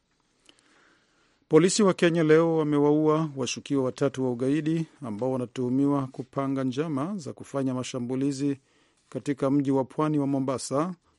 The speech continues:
wakati nchi hiyo ikijitayarisha kwa sherehe za maadhimisho ya kitaifa ya Mashujaa Day baadaye mwezi huu. Hayo ni kwa mujibu wa afisa mmoja wa ngazi ya juu wa serikali. Shirika la habari la Reuters limeripoti kwamba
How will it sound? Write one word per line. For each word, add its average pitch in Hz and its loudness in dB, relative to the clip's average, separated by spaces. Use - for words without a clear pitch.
wakati 131 -8
nchi 123 -6
hiyo 147 0
ikijitayarisha 135 -4
kwa 120 -10
sherehe 147 -2
za 139 -4
maadhimisho 139 -2
ya 117 -4
kitaifa 143 -6
ya 131 -4
Mashujaa 147 2
Day 151 0
baadaye 135 -4
mwezi 131 -4
huu. 120 -6
Hayo 156 0
ni 160 -2
kwa 151 4
mujibu 151 2
wa 143 6
afisa 127 -2
mmoja 143 2
wa 139 2
ngazi 127 -2
ya 110 -6
juu 147 -2
wa 156 -4
serikali. 110 -8
Shirika - -14
la 107 -8
habari 135 0
la 131 2
Reuters 147 -2
limeripoti 135 -4
kwamba 151 -2